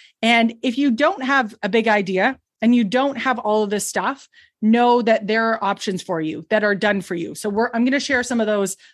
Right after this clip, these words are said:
later on in the challenge. Um, but for now, I want you to just think about this. What does your ideal customer really wanna solve?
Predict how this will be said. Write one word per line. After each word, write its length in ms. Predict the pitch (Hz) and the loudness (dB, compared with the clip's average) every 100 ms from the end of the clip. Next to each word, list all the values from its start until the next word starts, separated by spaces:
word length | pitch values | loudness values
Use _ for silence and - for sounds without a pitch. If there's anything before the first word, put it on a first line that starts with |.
| - | -2
later 320 | 226 254 233 | 2 4 4
on 200 | 214 220 | 4 2
in 100 | 214 | 2
the 80 | 202 | 0
challenge. 640 | 226 202 208 262 330 - - - - | 0 2 2 0 0 -4 -14 -20 -8
Um, 360 | - 202 190 - - | 0 0 0 -8 0
but 220 | 247 226 | 0 2
for 140 | 262 | 0
now, 300 | 254 262 214 | 4 4 2
I 120 | 208 214 | 2 0
want 220 | 226 220 | 0 0
you 80 | 214 | -2
to 100 | 202 | -2
just 240 | 214 - | -4 -2
think 160 | 226 208 | -2 -2
about 280 | 180 156 | -4 -6
this. 400 | 156 165 - - - _ _ | -8 -10 -12 -14 -18 _ _
What 200 | 196 240 | -2 0
does 160 | 254 247 | 2 0
your 160 | 247 | 0
ideal 340 | 208 214 220 214 | 2 2 2 0
customer 600 | 220 214 - 220 214 214 _ _ | -2 -4 -2 0 -2 -6 _ _
really 240 | 214 262 277 | 2 2 4
wanna 240 | 269 262 | 2 0
solve? 440 | - 220 202 196 | 0 2 2 2